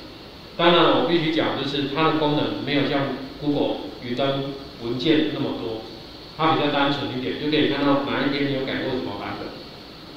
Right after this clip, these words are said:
哦，它就没有像那个 Google，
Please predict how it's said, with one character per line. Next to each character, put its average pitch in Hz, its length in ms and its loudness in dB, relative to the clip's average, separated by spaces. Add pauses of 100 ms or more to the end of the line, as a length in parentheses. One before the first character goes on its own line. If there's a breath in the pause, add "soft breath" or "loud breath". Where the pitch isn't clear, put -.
(340)
哦， - 300 -6 (340)
它 147 160 4
就 147 260 6
没 131 160 4
有 123 260 2
像 127 240 2 (280)
那 127 80 -4
个 104 480 -4 (1400)
Google， - 440 0